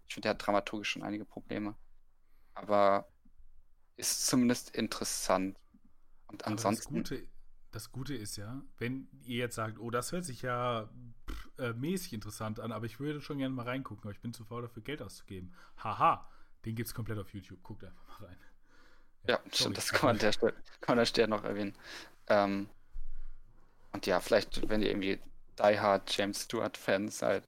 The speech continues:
Speaker 1: dann, äh,
Speaker 2: Was
Speaker 1: naja,
Speaker 2: man
Speaker 1: und alle,
Speaker 2: verstehen kann.
Speaker 1: und alle Hitchcock-Filme durchgeguckt habt, wo er drin vorkommt. Äh, ansonsten, ich hab ein paar Death Note-Folgen noch gesehen, aber das jetzt auch,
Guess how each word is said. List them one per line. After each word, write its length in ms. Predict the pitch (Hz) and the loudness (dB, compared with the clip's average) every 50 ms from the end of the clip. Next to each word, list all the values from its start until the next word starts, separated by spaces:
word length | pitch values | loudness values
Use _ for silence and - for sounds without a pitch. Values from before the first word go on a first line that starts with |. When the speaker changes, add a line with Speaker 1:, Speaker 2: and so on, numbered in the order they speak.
| _ _ | _ _
Speaker 1:
dann, 200 | - 107 110 117 | -14 -12 -12 -10
äh, 40 | - - - - 110 110 - _ _ _ _ _ _ - - - - - - - - - - - - - - - - - | -8 -8 -8 -8 -8 -12 -14 _ _ _ _ _ _ -20 -18 -16 -14 -14 -14 -14 -14 -12 -12 -12 -12 -14 -16 -14 -6 -2
Speaker 2:
Was 100 | 98 95 | 0 0
Speaker 1:
naja, 60 | 101 | 0
Speaker 2:
man 60 | 107 - | 0 0
Speaker 1:
und 60 | - | 2
alle, 120 | - 120 | 2 2
Speaker 2:
verstehen 200 | - 156 139 104 - | 2 2 0 -2 -2
kann. 200 | - 95 - - - - - - - | -6 -14 -16 -16 -18 -20 -12 -8 -2
Speaker 1:
und 120 | - - | 4 6
alle 140 | - 135 139 | 8 8 8
Hitchcock-Filme 580 | 127 143 - - - 135 - - - 123 113 110 | 8 6 4 4 4 4 2 2 2 2 2 2
durchgeguckt 520 | - 110 - - 120 - - - - - | 2 0 2 0 -2 -2 -4 -8 -2 0
habt, 180 | - 101 - - _ - | 0 0 0 -4 _ 0
wo 60 | - | 2
er 100 | 101 98 | 2 2
drin 300 | - - - - - - - - - - | 2 0 -2 -4 -4 -4 -8 -10 -6 -2
vorkommt. 300 | - - - - - - - _ _ _ - - _ _ _ _ _ - - _ _ | -2 -2 -2 -4 -12 -20 -20 _ _ _ -20 -20 _ _ _ _ _ -20 -20 _ _
Äh, 60 | - | 6
ansonsten, 920 | 120 110 107 - 110 113 - - 117 110 - - - 120 110 110 110 110 - _ - - - - - - - - - - - - - - - - - | 8 8 8 8 6 4 4 4 4 4 2 0 0 2 2 2 0 -2 -6 _ -20 -20 -20 -20 -20 -20 -20 -20 -20 -20 -20 -20 -20 -18 -16 -12 -4
ich 100 | - - | -2 -2
hab 120 | 131 - | -2 0
ein 60 | - | -2
paar 120 | - 117 117 | -4 -4 -2
Death 240 | - 107 110 - - | 0 -2 -2 0 0
Note-Folgen 500 | 117 110 - - - - 107 101 95 104 | 0 0 0 -2 0 2 2 2 2 -2
noch 160 | 101 - - | -6 -6 -8
gesehen, 260 | - 107 104 104 104 | -8 -6 -4 -2 0
aber 100 | 104 101 | 0 -2
das 160 | 95 104 - - | -2 -4 -6 -8
jetzt 120 | - - | -8 -6
auch, 100 | - - | -8 -8